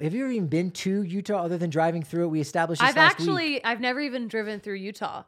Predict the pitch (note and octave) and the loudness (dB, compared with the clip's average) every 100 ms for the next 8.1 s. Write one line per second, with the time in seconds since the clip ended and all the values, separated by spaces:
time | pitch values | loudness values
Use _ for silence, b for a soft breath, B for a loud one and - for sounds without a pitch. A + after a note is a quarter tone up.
0 | _ - C4 D4+ D#4 A#3+ B3+ - A#3+ D#4 | _ -6 -4 2 2 2 0 -2 0 0
1 | F#4 F4+ - B4 A4+ D4+ A3 - C4+ B3+ | 0 0 2 2 2 -2 -4 -2 0 4
2 | B3 B3+ - G#3 C4+ C#4+ C#4 B3+ - A#3 | 2 0 -6 -2 2 2 0 -4 -2 -2
3 | A#3+ - C#4 F#4+ F#4 F#4 - - - _ | 0 2 2 4 0 -2 -10 -14 -18 _
4 | _ _ G3 G#3+ G3 G#3 F#3+ F3 A3 G#3+ | _ _ -6 -6 -6 -10 -10 -8 -10 -8
5 | G#3 G#3 A3 A#3 B3+ B3 A#3 - F#3 - | -10 -10 -10 -8 -2 -2 -2 -6 -8 -8
6 | G3 G3+ G#3+ F#3 F#3 F#3+ F#3+ - E3 F3+ | -14 -8 -4 -4 -4 -8 -8 -10 -12 -16
7 | _ _ _ _ _ b b b b C#4+ | _ _ _ _ _ b b b b 2